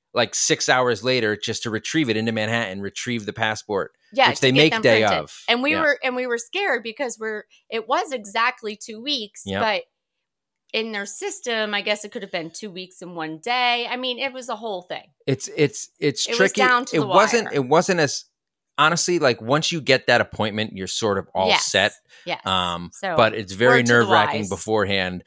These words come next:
Speaker 1: to try to get all of that stuff buttoned up. So, and, and I guess the, the bigger issue is that even if we were traveling, like, eight months from now, there's such a backup with the regular passport process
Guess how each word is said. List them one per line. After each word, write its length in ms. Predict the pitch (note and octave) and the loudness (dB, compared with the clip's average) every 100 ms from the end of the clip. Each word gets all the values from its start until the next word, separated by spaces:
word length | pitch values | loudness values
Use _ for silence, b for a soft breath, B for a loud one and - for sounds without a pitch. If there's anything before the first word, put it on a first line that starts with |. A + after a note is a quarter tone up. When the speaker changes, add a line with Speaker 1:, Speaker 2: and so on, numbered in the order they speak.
| b | b
Speaker 1:
to 100 | - | -14
try 240 | G2+ G#2+ G#2 | -2 2 2
to 60 | |
get 220 | G2 G#2+ G#2 | 2 2 4
all 200 | F#2+ G2+ | 2 2
of 80 | |
that 180 | G2 F#2+ | -2 -6
stuff 240 | - G#2 - | -2 -4 -2
buttoned 340 | - F#2+ F#2+ F#2 | -4 -4 -4 -4
up. 220 | F2+ - b b | -4 -6 b b
So, 320 | - A2 G2 | -4 2 2
and, 160 | G2+ A#2 | 2 0
and 180 | C3 B2+ | 0 0
I 60 | |
guess 280 | B2 C#3 C3 G#2+ - - | 2 2 0 -6 -16 -18
the, 180 | - B2 C3+ | -2 -2 -2
the 140 | A#2 | -2
bigger 300 | A2 F3+ D#3+ | 2 4 6
issue 280 | B2 - A#2 | 4 0 0
is 140 | A2 | 0
that 180 | G#2 A2 | 2 2
even 160 | C3 D#3+ | 2 -2
if 120 | D3+ | -2
we 80 | C#3 | -2
were 120 | B2 | -6
traveling, 360 | - C3 A#2+ A2+ | 0 0 0 -4
like, 140 | G2+ | -4
eight 140 | B2+ B2+ | -4 -4
months 240 | G#2+ B2+ | -4 -6
from 200 | - G2 | -6 -8
now, 260 | E2 D2+ - b - | -6 -10 -12 b -4
there's 160 | A#2+ | 0
such 180 | - C3 | 2 2
a 60 | B2 | 0
backup 580 | G2 A2+ B2 A#2+ G#2 | 2 0 2 0 0
with 120 | G#2 - | -2 -6
the 100 | F#2+ | -2
regular 400 | G#2 G#2+ G#2+ F#2+ | 0 0 -2 -4
passport 540 | G#2 G2+ - G2+ - | -2 -4 -2 -6 -4
process 480 | G#2 G2+ - A#2 | -2 -2 0 -4